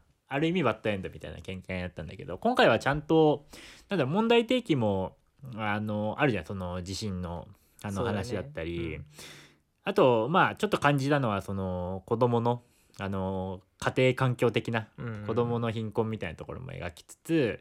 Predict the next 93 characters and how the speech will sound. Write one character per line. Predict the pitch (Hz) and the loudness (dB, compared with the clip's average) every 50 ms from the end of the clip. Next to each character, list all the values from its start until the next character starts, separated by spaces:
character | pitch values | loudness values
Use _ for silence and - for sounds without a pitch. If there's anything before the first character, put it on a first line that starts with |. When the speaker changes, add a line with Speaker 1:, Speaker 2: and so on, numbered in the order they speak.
| - | -10
Speaker 2:
う | 123 | -14
ん。 | 113 107 107 110 117 147 _ _ - | -14 -14 -14 -16 -18 -20 _ _ -2
Speaker 1:
で | 214 | 0
も | 202 165 | 0 2
最 | - - 208 202 | 2 2 2 2
後 | 180 139 | 2 0
に | 120 107 | 0 0
そ | - 139 | 0 2
れ | 143 | 2
で | 143 156 | 2 2
終 | 156 | 2
わ | 160 156 160 165 | 4 4 2 2
る | 165 | 2
ん | 156 | 2
じ | 139 | 0
ゃ | 120 | 0
な | 117 - | 0 -2
く | - | -4
て、 | - 123 | -4 -4
も | 113 123 135 | 0 0 0
う | |
一 | 139 135 | -2 -2
歩 | - - 127 113 | -4 -6 -8 -8
進 | - - - 135 131 139 | -8 -8 -8 -8 -6 -6
ん | 151 | -4
で、 | 170 180 175 135 92 - - 117 _ - | -2 -2 -2 -2 -2 -4 -8 -14 _ -12
Speaker 2:
う | 135 | -12
ん。 | 127 123 117 117 131 - - _ _ _ _ _ _ - | -12 -12 -12 -14 -18 -20 -20 _ _ _ _ _ _ -6
Speaker 1:
な | 120 113 | -6 -4
ん | |
か | - 101 | -4 -6
子 | - - 127 | -4 -2 0
供 | 117 127 120 120 120 | 2 4 4 4 2
に | 120 120 120 120 120 120 - - - | 2 0 -2 -2 -4 -6 -6 -10 -10
訴 | 117 - - - 131 | -12 -4 2 2 4
え | 131 120 | 4 4
か | 131 127 | 0 0
け | - 135 117 | 2 4 4
る、 | 104 90 95 98 - | 4 2 -2 -4 -6
あ | - 107 | -4 -2
の、 | 107 107 104 104 | 0 0 0 -2
最 | 101 - - 131 120 | 0 2 2 2 2
強、 | - - 151 139 127 123 120 117 107 - - - - _ _ | 4 4 6 6 6 6 6 4 2 0 -4 -16 -20 _ _
最 | - - 139 131 127 | -2 2 4 4 4
高 | - - 151 143 131 | 4 4 4 4 4
峰 | - 135 131 | 4 2 2
メ | 127 131 131 | 2 0 -2
ッ | 131 | -2
セ | - 107 | -2 -2
ー | 92 | -2
ジ | 85 85 | -4 -6
が | 78 82 | -8 -8
あ | |
っ | 82 - | -8 -10
た | - 95 | -10 -14
じ | - - | -12 -14
ゃ | 82 | -16
ん。 | 82 - - - 151 - - - 135 120 - 143 123 | -18 -18 -18 -20 -20 -18 -18 -20 -20 -18 -14 -8 -6
Speaker 2:
も | 131 123 120 | -6 -4 0
う | 117 | 4
ラ | 131 147 156 | 6 6 6
ス | 151 - - | 4 2 2
ト | - 123 117 107 | 2 2 2 2
数 | - - - 156 147 143 139 | -2 0 4 6 6 8 6
分 | - 143 139 131 127 127 | 6 4 4 4 2 2
の | 127 | 2
ね、 | 127 135 143 151 - - - | 2 2 0 -2 -4 -8 -6
Speaker 1:
う | 131 | -4
ん。 | 120 107 92 80 | -2 -2 -4 -2
Speaker 2:
劇 | - 131 131 127 - - | 2 2 2 2 2 -2
的 | - 147 131 135 135 | -2 -2 0 0 0
な | 127 127 127 120 117 120 - - _ _ _ _ _ _ _ _ _ | 0 0 -2 -2 -4 -6 -8 -12 _ _ _ _ _ _ _ _ _
Speaker 1:
そ | - - 113 98 92 - | -2 0 0 0 0 -2
う。 | - | -6
Speaker 2:
収 | - - 127 120 113 | -6 -4 -4 -4 -4
束 | - 120 113 - 120 113 | -6 -8 -8 -6 -6 -4
が | 113 113 113 113 | -4 -2 -2 0
Speaker 1:
だ | 139 | 2
か | 135 | 2
ら | 135 127 | 4 4
な | 123 127 127 | 4 2 2
ん | |
か、 | 131 | 2
Speaker 2:
そ | - | 0
こ | |
に | 98 | -2
あ | - | -2
り | 127 | -4
ま | 117 110 | -12 -14
し | - | -14
た | - - | -16 -18
け | - - 123 | -16 -16 -16
ど。 | 120 | -16